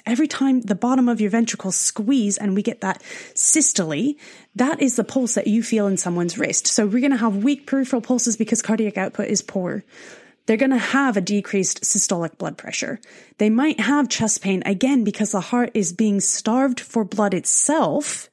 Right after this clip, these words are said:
to be fed, because the cardiac output is not significant enough or sufficient enough to even perfuse the heart necessarily. They're also going to have decreased cerebral perfusion,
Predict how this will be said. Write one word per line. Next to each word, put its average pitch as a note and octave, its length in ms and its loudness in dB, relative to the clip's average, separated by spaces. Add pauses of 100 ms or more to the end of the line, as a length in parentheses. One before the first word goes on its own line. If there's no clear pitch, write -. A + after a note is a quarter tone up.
to G#3+ 100 -2
be G3 120 2
fed, A#3+ 540 0 (360)
because A3+ 340 0 (140)
the A#3 80 2
cardiac C4+ 340 0
output B3 320 0
is G#3+ 120 0
not A#3 320 0
significant A#3 1000 0
enough F3+ 360 -2
or - 40 0
sufficient - 720 0
enough F3 420 -2 (320)
to - 80 0
even G#3 240 2
perfuse F#3+ 420 0
the F#3+ 80 -2
heart G3+ 300 0
necessarily. E3 760 -4 (540)
They're - 180 2
also C4+ 200 2
going C4+ 220 4
to A#3 60 2
have G#3 180 0
decreased A#3 460 0
cerebral G#3 680 0
perfusion, - 640 -4